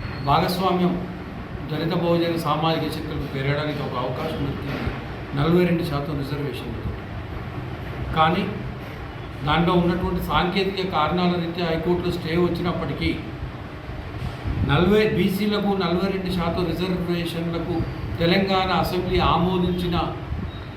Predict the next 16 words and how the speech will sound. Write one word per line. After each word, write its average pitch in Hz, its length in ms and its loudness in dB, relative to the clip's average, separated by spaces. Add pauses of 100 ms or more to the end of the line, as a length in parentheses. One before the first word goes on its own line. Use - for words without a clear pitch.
(140)
బిల్లుకు 175 500 6 (760)
రాష్ట్ర 185 360 2
గవర్నర్ 175 480 4
ఆమోదం 170 500 4
తెలుపుతూ, 180 520 -2 (1600)
పార్లమెంట్లో 208 920 4
షెడ్యూల్ 202 600 0 (340)
తొమ్మిదవలో 196 960 2
చేర్పించి 180 800 2 (800)
చట్టం 202 420 2
చేయడం 190 300 4
ద్వారా 160 400 2 (640)
ఈ 190 120 2
రిజర్వేషన్లకు 175 800 0
రక్షణ 147 280 -4
కలుగుతుంది. 139 640 -4